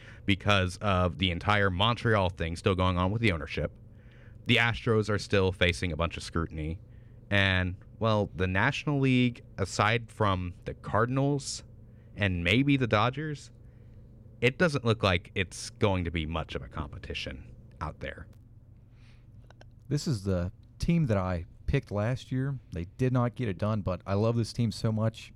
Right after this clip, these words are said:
Speaker 2: I'm going with them again. The Chicago White Sox. I love their offense. Last year's American League M V P, Jose Abreu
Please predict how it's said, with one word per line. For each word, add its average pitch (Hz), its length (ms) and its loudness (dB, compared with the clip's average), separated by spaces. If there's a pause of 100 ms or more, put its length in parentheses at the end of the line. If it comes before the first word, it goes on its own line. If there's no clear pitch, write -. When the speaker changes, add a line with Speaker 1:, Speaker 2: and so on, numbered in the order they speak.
(120)
Speaker 2:
I'm 92 120 -10
going 98 180 0
with 101 160 0
them 98 140 -2
again. 90 460 -4
The 92 60 -12
Chicago 127 560 -2
White 104 280 0
Sox. - 540 -10 (680)
I 101 80 -4
love 113 360 4
their 123 200 2
offense. 127 600 2
Last 104 320 0
year's 110 160 0
American 113 520 -2
League 113 300 -2 (460)
M 117 140 4
V 123 160 2
P, 127 260 2
Jose 120 360 4
Abreu 123 680 2